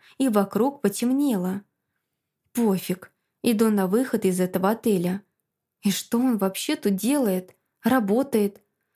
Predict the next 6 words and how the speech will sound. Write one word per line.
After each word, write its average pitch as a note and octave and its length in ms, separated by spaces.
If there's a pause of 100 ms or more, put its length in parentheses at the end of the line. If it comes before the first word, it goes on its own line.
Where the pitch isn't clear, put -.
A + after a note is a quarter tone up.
(120)
Может, B3+ 320
пожаловаться B3+ 640
его A3+ 200
начальству B3 640
и G#3+ 40
сказать, A3 540